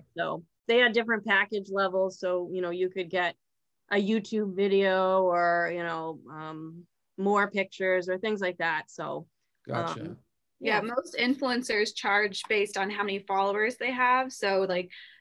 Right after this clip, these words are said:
Speaker 3: if you get over ten thousand followers, it's usually a pretty hefty chunk of change for each, um, influenced post, I guess. <laughs>
Speaker 2: Yeah, and I'm gonna guess that they also, like,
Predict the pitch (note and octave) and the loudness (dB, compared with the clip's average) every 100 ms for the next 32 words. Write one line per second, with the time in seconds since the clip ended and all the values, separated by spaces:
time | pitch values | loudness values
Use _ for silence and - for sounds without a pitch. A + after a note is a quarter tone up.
0 | - A#3 A3 G#3 G#3 G#3 G#3+ G3 G#3 G3+ | -2 -2 2 2 4 4 2 4 2 2
1 | G3 A3 G3+ G#3 F#3 G3 G3 F#3+ F#3 F3 | 0 -2 0 0 -2 -2 -8 -4 0 2
2 | F3+ F3+ F3 F#3 F3+ F3 F3+ F#3 - F3+ | 2 0 -6 -6 -4 0 2 0 -2 -6
3 | F#3 F3 F#3 F#3 F3 F#3 F3 F3 G3+ F#3 | -4 -4 -4 -6 -6 -6 -4 -4 -6 -6
4 | F#3 F3+ G3 F#3 F3+ F3+ - F#3 F3 F3+ | -6 -4 -2 -2 -4 -6 -4 -2 0 -2
5 | F3+ F3+ - - - _ _ - D#3+ D#3+ | -4 -6 -6 -10 -12 _ _ -8 -6 -6
6 | F3 - - _ _ F3+ F3 F3+ F#3+ G3 | -6 -4 -6 _ _ -8 -6 -6 -4 -4
7 | G3+ - G3+ G3+ A#3 G#3+ G3 G#3+ A3+ - | -6 -10 -8 -6 -6 -8 -6 -6 -4 0
8 | C#4+ C4+ B3 - - - - D#3 D3 D3+ | 0 0 -4 -8 -20 -10 0 2 2 2
9 | E3 C#3+ C#3+ A#2 - C3 C3+ C3 B2+ D3 | 2 4 4 4 2 0 4 6 4 2
10 | C3 A#2+ A#2+ G#2+ - | 2 2 0 -2 -6